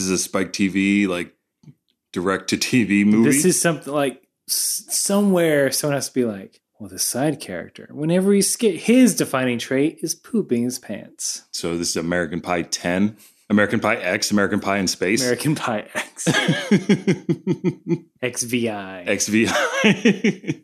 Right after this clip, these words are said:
Speaker 1: <laughs>
Speaker 2: It's not fun.
Speaker 1: No,
Speaker 2: It's
Speaker 1: it's,
Speaker 2: not good. Yeah.
Speaker 1: it'd be American Pie Sex V I.
Speaker 2: Ooh.
Speaker 1: S E, and then the Roman
Speaker 2: Yeah.
Speaker 1: numerals.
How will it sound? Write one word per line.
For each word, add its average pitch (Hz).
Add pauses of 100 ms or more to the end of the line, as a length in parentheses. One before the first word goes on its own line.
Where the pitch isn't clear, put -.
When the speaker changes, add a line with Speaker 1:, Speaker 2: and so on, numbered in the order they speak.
Speaker 1:
<laughs> -
Speaker 2:
It's 139
not 123 (200)
fun. -
Speaker 1:
No, 131
Speaker 2:
It's 117
Speaker 1:
it's, 139
Speaker 2:
not 123
good. 101
Yeah. 110
Speaker 1:
it'd 110
be 120
American 110
Pie 107
Sex -
V 85
I. 80 (380)
Speaker 2:
Ooh. 131 (340)
Speaker 1:
S 107
E, 90 (340)
and 92
then 87
the 85
Roman 85
Speaker 2:
Yeah. 85
Speaker 1:
numerals. -